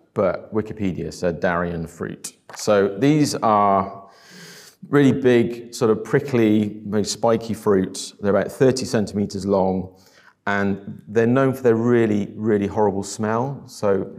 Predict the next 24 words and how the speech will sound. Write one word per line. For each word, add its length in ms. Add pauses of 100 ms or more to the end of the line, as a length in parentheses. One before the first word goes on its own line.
(200)
no 120
one's 200
tasted 420
these? 380 (400)
They're 80
supposed 260
to 80
taste 140
really 180
good, 240
but 80
they 140
smell 560
awful. 540 (380)
Um, 480
some 320
have 160
described 540
them 140
as 140
smelling 300
like 200
rotten 300
onions, 640